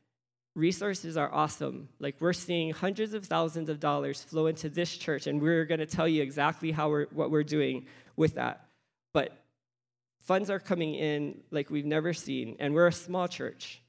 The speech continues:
You know, there's other organizations that are just collecting tens of millions of dollars. Um,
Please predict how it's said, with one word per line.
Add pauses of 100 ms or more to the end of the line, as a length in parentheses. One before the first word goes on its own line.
You
know,
there's
other
organizations
that
are
just
collecting
tens
of
millions
of
dollars. (500)
Um,